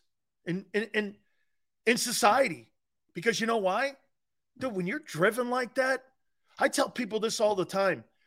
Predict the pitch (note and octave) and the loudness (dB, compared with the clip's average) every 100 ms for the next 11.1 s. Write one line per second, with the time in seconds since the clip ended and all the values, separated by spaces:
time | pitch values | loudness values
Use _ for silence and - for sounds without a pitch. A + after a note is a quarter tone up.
0 | _ - F#3+ B2+ F#3 B3+ A3 F#3+ G3 E3+ | _ -2 -2 0 -4 -4 0 2 2 0
1 | G3 - D#3+ G#3+ F#3+ G#3+ - A3 G#3+ D#3 | -2 2 6 6 6 2 2 -4 -2 -4
2 | C#3 F#3 E3+ F3+ - A#2+ C#3 D#3 B2 B2+ | -4 0 2 0 -4 -6 -4 -4 -6 -4
3 | C#3 E3+ G#3 G#3 G3 _ _ B2+ B2 A2 | -4 -4 -8 -8 -14 _ _ -4 -4 -2
4 | C3+ D#3+ G3 F#3 - D3 G3 - F#3 G3+ | -2 0 0 -4 -2 2 2 4 2 2
5 | - G#3 G#3 G#3+ _ - C#3 E3+ G3 F#3 | 0 -2 -2 -6 _ -8 -4 0 4 2
6 | - - - D#3 G3+ - _ _ _ _ | 2 -8 2 6 6 2 _ _ _ _
7 | - _ - E3+ E3 D3 - _ _ - | -20 _ 4 6 6 4 -2 _ _ -14
8 | - G#3 A3+ A#3+ F3 - E3+ E3 F#3+ E3 | -2 0 0 -2 -4 0 0 2 -2 -2
9 | _ - C3 G3+ B3 B3 G3 G#3+ G3 E3 | _ -6 6 6 6 2 0 2 2 0
10 | - E3 A#3+ A3 _ _ - - A3+ B3+ | 4 4 4 0 _ _ -6 -2 4 4
11 | B3+ | 4